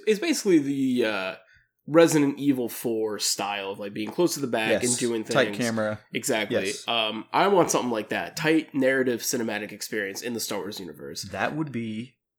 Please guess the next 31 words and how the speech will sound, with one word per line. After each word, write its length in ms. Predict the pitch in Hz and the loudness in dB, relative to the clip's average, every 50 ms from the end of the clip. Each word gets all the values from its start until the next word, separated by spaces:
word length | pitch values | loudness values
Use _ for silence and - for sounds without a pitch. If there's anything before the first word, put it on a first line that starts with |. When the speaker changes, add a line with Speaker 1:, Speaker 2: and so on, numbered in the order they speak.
| _ _ _ | _ _ _
Speaker 2:
fantastic. 720 | _ - - - - 101 92 92 110 139 170 208 - - - - | _ -20 -20 -12 -10 -8 -8 -6 -4 -6 -6 -6 -8 -12 -10 -6
Speaker 1:
I 100 | 110 110 | -6 -6
don't 280 | 110 - - 107 120 - | -4 -2 -2 -2 0 2
think 140 | 151 147 143 | 0 2 2
E 160 | 135 127 131 143 | 2 4 4 6
A 60 | 156 | 6
makes 220 | 147 160 156 - | 6 4 4 4
games 220 | - 208 - 311 214 | 2 2 2 2 0
like 160 | 120 110 - | -2 -2 -4
that. 240 | - 76 73 73 - - _ _ | -6 -8 -8 -8 -10 -12 _ _
Speaker 2:
No. 480 | 98 92 87 87 85 85 87 87 87 87 - _ | -12 -10 -8 -8 -8 -8 -8 -8 -10 -12 -10 _
Speaker 1:
They 100 | - 110 | -10 -6
don't. 420 | 107 - 151 214 214 - - - | -2 0 0 0 0 -2 -4 -4
They, 220 | - 120 120 117 - _ _ _ | -2 -2 -2 -2 -6 _ _ _
what 340 | 151 123 139 156 170 147 | -4 4 6 6 6 8
game 260 | 147 170 175 180 175 165 | 8 6 6 6 6 4
have 140 | 170 165 | 2 2
they 120 | 160 170 160 | 2 4 4
made 260 | 160 180 202 180 135 | 4 4 4 2 0
that's 180 | 131 107 - 135 | 0 -4 -2 -2
like 180 | 160 190 - - | -4 -4 -4 -8
that? 240 | 64 64 65 - - _ _ _ - | -10 -10 -10 -12 -14 _ _ _ -2
Speaker 2:
I 80 | 123 127 | 0 2
mean, 340 | 131 131 131 127 127 - - _ - | 2 2 2 2 0 0 -4 _ -14
they 260 | 110 104 110 117 123 | -10 -2 0 0 0
could 240 | 120 - 139 127 104 | 0 0 -2 -2 -2
look 280 | 104 107 117 127 123 - | -2 -2 -2 -2 -2 -4
at 140 | 113 90 92 | -6 -6 -4
God 200 | 110 98 87 90 | -2 -2 -2 -2
of 100 | 87 92 | -4 -6
War 480 | 92 95 95 92 92 87 85 87 - | -6 -6 -4 -4 -4 -4 -8 -10 -12